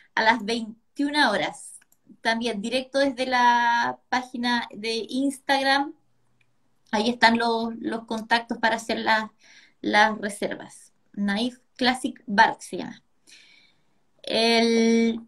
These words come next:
diecisiete de noviembre, el bloque ocho va a despedir a las Texas Bar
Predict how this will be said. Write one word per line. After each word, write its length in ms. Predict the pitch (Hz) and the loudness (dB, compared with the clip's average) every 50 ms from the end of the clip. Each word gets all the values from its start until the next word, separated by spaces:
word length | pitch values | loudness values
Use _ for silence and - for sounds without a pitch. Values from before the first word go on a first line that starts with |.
| _ _ _ _ _ _ _ _ _ _ _ _ | _ _ _ _ _ _ _ _ _ _ _ _
diecisiete 880 | - 208 190 233 247 240 - 247 240 - - - 370 381 381 392 381 | -8 -4 0 0 0 0 0 -2 -4 0 4 4 4 4 4 0 0
de 80 | 320 381 | 2 2
noviembre, 800 | 381 392 302 311 302 262 226 220 220 202 220 240 269 - - _ _ _ _ _ _ _ _ _ _ _ _ _ _ _ | 0 4 6 6 6 6 4 0 -2 -2 0 0 0 0 -2 _ _ _ _ _ _ _ _ _ _ _ _ _ _ _
el 160 | - 226 226 | 0 0 4
bloque 380 | 202 262 302 320 320 - 339 | 6 6 6 6 6 4 2
ocho 480 | 359 415 403 - - 302 302 294 302 - _ _ _ _ 240 | 2 2 2 2 2 2 2 2 0 -8 _ _ _ _ 4
va 80 | 262 262 | 6 6
a 40 | 269 | 6
despedir 500 | 269 269 - 262 254 277 294 302 - _ | 2 0 -2 -2 0 2 0 0 -2 _
a 100 | - 233 240 | -2 -2 0
las 260 | 226 233 226 - _ | 0 -2 -4 -4 _
Texas 380 | - 262 254 - 254 254 247 - | -6 -6 -4 -2 -4 -6 -4 0
Bar 300 | 220 262 302 302 302 | 4 4 4 4 4